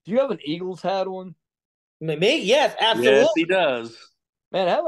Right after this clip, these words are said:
Speaker 1: how, like, the Cowboys, like, Dak Prescott, he just can't finish games.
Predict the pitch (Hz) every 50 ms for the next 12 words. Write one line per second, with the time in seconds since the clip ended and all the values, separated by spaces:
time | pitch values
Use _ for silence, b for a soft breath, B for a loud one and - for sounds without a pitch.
0 | 254 202 208 254 269 - 311 269 262 247 233 - 175 - 233 254 349 440 440 370
1 | 233 190 185 175 165 156 165 156 151 131 208 254 320 381 _ _ - 170 196 247
2 | - - - 127 127 135 196 320 320 247 - - - 147 143 139 139 _ - 147
3 | 135 127 117 - _ - 123 127 147 143 117 104 98 - -